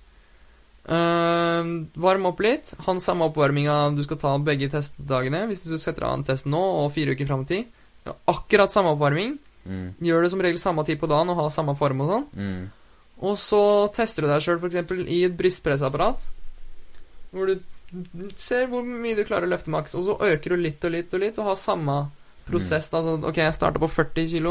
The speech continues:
Speaker 1: og så tok jeg femti, og så seksti, og så sytti var, var maks kanskje det første gang da.
Speaker 2: Mm.
Speaker 1: Og så, så gjør det neste gang, ok, da starter vi på akkurat samme, førti, seksti og sytti, ok, så ser vi om vi klarer åtti neste gang, ikke sant?
Speaker 2: Mm.
Speaker 1: Fordi det, mm,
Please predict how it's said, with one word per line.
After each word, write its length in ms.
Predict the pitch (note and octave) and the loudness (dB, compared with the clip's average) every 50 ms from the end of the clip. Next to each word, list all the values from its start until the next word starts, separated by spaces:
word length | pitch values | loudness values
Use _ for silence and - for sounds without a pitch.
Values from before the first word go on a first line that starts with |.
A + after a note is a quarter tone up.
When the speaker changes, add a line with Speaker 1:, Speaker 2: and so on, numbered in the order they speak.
| F#3 F#3 | 2 2
Speaker 1:
og 80 | F3+ | 2
så 80 | E3+ - | 0 -2
tok 100 | - C#3+ | -2 -2
jeg 120 | D#3+ D3+ | -2 0
femti, 380 | - D3 - D#3 - - F#3+ F#3+ | 0 0 -2 -2 -2 -2 0 0
og 80 | F3+ F3 | 0 0
så 100 | D#3+ D3+ | -2 -2
seksti, 380 | - - F3 E3+ - - - F3+ | -2 -2 -2 -2 -2 -2 -2 -2
og 60 | F3 | -2
så 80 | E3 D#3+ | -2 -4
sytti 380 | D#3+ - - C#3+ C#3+ - D3 C#3+ | -4 -2 -2 -2 0 0 0 0
var, 300 | C#3+ C#3 C#3+ C3+ C3+ C3 C3+ | 0 0 0 -2 -2 -2 -2
var 140 | C3+ C3 | -2 -2
maks 300 | C3 B2+ C3 C3+ C3+ - | 0 -2 -2 -4 -4 -6
kanskje 180 | - B2+ C3+ C#3 | -6 -6 -4 -4
det 100 | D3 D3 | -4 -4
første 160 | D3+ C#3+ C#3+ | -4 -4 -2
gang 120 | C#3+ C#3+ E3 | -4 -4 -4
da. 100 | E3+ D#3 - - | -6 -6 -6 -6
Speaker 2:
Mm. 400 | G2 G2+ G2 F#2 F2+ F2 F2 - - - - - - - - - - - - - - - | -4 -4 -4 -4 -4 -6 -10 -12 -12 -12 -12 -12 -10 -12 -12 -12 -14 -14 -16 -12 -6 -6
Speaker 1:
Og 100 | D#3+ E3 | -4 -4
så, 220 | D#3 - F#3 F#3 F3+ F3 F3 F3 F3 F3 F3 D#3+ - - - - - - - - - - | -2 0 2 2 2 2 2 0 0 -2 -4 -6 -10 -16 -18 -20 -20 -20 -20 -14 -4 -2
så 100 | G#3+ G#3+ G3 | -2 0 2
gjør 240 | F#3 F3 E3+ E3+ F3 | 2 2 4 2 2
det 80 | - | 0
neste 240 | F#3+ F#3 F3+ - - | -2 -4 -2 0 0
gang, 160 | D3 D3 D#3 E3+ | 0 0 0 -2
ok, 80 | E3+ - G3 | -2 0 0
da 80 | F#3+ | 0
starter 220 | F#3+ - G3+ F3 D#3+ | 2 2 0 2 2
vi 100 | E3 E3 | 0 0
på 140 | E3 E3+ - | 0 0 -2
akkurat 280 | E3 C#3+ D#3+ E3 D#3+ | -2 -2 -2 -4 -2
samme, 280 | - - E3+ D3 C#3 C#3 | -2 -2 -2 0 -2 0
førti, 460 | - - D#3 D#3 - - - F#3 F3+ F3+ F3+ | 0 -2 -2 -4 -4 -2 -2 0 0 -2 -2
seksti 500 | - D3 C#3+ C#3+ - - E3 E3+ E3+ E3 D#3+ D3 - - - - - - | -2 -4 -4 -4 -4 -4 -4 -4 -4 -4 -2 -2 -2 -2 -2 -6 -10 -12
og 60 | D#3+ | -10
sytti, 380 | - - D#3+ D3+ - - F#3 F3+ | -4 -4 -4 -4 0 0 2 2
ok, 80 | F3 E3 | 2 2
så 140 | E3+ E3 E3 | 0 0 0
ser 100 | D#3+ E3+ | 0 0
vi 20 | D#3 | 0
om 40 | D#3 D#3+ | 0 0
vi 60 | D#3+ - | 0 2
klarer 220 | F3 D3+ C3+ C3 | 2 2 2 2
åtti 260 | C3+ C3+ - - C#3 | 0 -2 -4 -4 -2
neste 220 | C#3 C#3+ C#3+ C#3+ C#3 | -2 -2 -2 -4 -4
gang, 140 | B2+ B2+ B2+ | -6 -6 -6
ikke 140 | C3 C3+ - | -6 -6 -8
sant? 140 | - D#3+ F#2+ | -8 -6 -4
Speaker 2:
Mm. 280 | G2+ G2 G2 F#2 F2+ F#2 F#2+ - - - - - - - - | -4 -4 -2 -4 -4 -6 -8 -10 -12 -14 -12 -12 -12 -10 -10
Speaker 1:
Fordi 280 | - - F#3+ F#3 F#3 F#3 F3+ E3 D#3 C#3+ C#3 C#3+ - - | -6 -2 2 4 4 4 4 2 -2 -6 -6 -8 -10 -14
det, 400 | - - D3 D3+ E3+ E3+ F3 F3+ F#3 F#3 F3+ F#3 F3+ | -12 -10 -4 0 2 2 2 2 2 0 0 0 -2
mm, 360 | F3+ F3 F3 F3 E3+ E3 E3 | -2 -4 -6 -6 -6 -8 -8